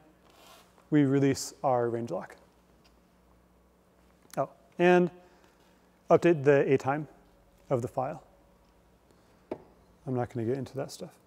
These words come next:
Let's get, let's look into the D M U. Great.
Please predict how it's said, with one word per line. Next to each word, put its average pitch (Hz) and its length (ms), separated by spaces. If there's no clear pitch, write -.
Let's 147 200
get, - 360
let's 185 240
look 139 220
into 123 160
the 131 100
D 143 140
M 190 100
U. 135 140
Great. 160 160